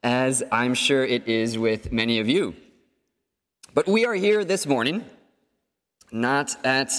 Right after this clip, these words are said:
elementary or high school or college. We're here at the school of our souls, the school of our spirit. And we're here to listen to the one teacher who is above all other teachers,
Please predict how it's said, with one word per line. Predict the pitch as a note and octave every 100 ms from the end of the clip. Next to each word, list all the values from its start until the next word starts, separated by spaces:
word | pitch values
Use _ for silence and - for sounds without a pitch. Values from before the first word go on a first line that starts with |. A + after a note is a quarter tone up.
| -
elementary | B2 B2+ C3+ B2+ C3+ C3
or |
high | A2+ C3+
school | - C#3+
or | C3 B2+
college. | C3+ C3 C#3 C3
We're | D3+
here | - E3+
at | E3 C3
the | C3+
school | - D#3 C#3+
of | A2+
our | A2
souls, | - C#3 C3+ F2+ E2
the | G#2
school | - C3 B2
of | G#2+
our | G2
spirit. | - - F3+ A#2+ - - _ _ _ _ _ -
And | A2
we're |
here | B2+ E3 D#3+
to | C3 - _
listen | C3 F3+ - D#3 D3+ - - -
to | E3 D#3 D3+ C#3+ - _ _ -
the | A2+
one | C3 E3+ A3 G#3+
teacher | G3 D#3+ E3 D#3 A#2+
who | E3
is | D#3+ D#3
above | D3 C#3 E3 F3 D#3
all | - D3 D#3 D3+ -
other | D#3+ G#2+ D#2
teachers, | - A2+ F#2 - C#2 -